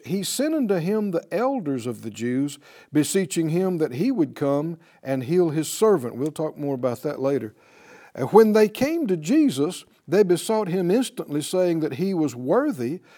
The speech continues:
for whom he should do this, for he loves our nation,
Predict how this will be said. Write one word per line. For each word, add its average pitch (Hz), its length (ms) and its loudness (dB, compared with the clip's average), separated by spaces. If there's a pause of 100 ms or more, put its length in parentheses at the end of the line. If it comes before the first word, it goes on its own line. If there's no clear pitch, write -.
(120)
for 151 180 -2
whom 202 260 2
he 196 140 0
should 156 300 -2
do 247 180 2
this, 131 460 -6 (640)
for 175 240 0
he 214 180 0
loves 240 580 2
our 202 320 -4
nation, 196 760 -6